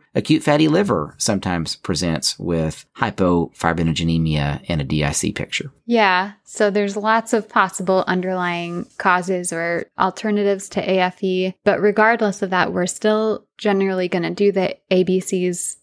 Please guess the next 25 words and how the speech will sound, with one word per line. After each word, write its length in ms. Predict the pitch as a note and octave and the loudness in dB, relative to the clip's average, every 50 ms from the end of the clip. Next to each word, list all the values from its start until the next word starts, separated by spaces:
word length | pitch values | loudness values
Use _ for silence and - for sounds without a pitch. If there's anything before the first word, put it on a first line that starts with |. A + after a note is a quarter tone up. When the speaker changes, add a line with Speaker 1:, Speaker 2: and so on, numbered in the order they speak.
| _ _ - | _ _ -4
Speaker 2:
no 120 | G3 G3 | 0 0
matter 280 | F#3 F#3 E3+ E3+ F3+ F3 | 2 2 2 2 0 0
what 300 | F#3 A3 A3 F#3 F3 - | 2 2 4 2 2 0
and 360 | - F3+ E3+ E3+ E3+ F3 F3+ - _ | -2 -2 -2 -2 -4 -8 -12 -14 _
support 420 | - - - F3 - - F#3+ F3+ - | -12 -8 -8 -8 -4 -4 -4 -4 -2
the 80 | F#3 | -4
mother. 380 | F3 F3 E3+ E3+ E3+ - F#3 F3+ | -2 -2 -2 -2 -2 -4 -6 -6
So 400 | - - - F#3+ F3 E3+ F3 F3 - _ | -8 -4 -2 -2 0 0 -2 -4 -6 _
for 140 | - - - | -2 -2 0
A 140 | - G#3+ G#3+ G#3 | 2 4 4 4
F 200 | F#3+ F#3 - A#3 | 2 0 0 2
E, 140 | A3 G#3 | 2 2
we 140 | F#3 F#3+ G3 | 2 2 -2
just 220 | F#3 - A3 G#3+ - | 0 0 -2 0 0
have 160 | A3+ G#3 - | 0 0 0
to 80 | - F#3+ | -2 -2
recognize 840 | F#3+ F#3+ F#3+ - G#3 F#3 F#3+ F3+ E3+ E3+ F3 F3 F3 - - - _ _ _ - | -2 -2 0 -2 -2 -2 0 -2 -2 -2 -2 -4 -4 -8 -10 -12 _ _ _ 0
that 260 | - F#3 F3 E3+ F#3 - _ _ | 2 2 2 2 -2 -8 _ _
this 200 | - G3+ G3+ - | 0 0 2 2
is 160 | A3+ G#3 - | 2 0 2
what 300 | - F#3+ F#3+ - - _ _ - | 0 0 0 0 -2 _ _ -2
might 240 | F#3+ F#3+ F3+ F3+ | 0 0 0 0
be 100 | - F#3 | -2 -2
going 320 | F3+ - F3+ E3+ E3+ E3+ E3+ | -2 0 -2 -2 -2 -4 -4
on 260 | E3+ E3+ F3 F3 - | -4 -4 -4 -4 -6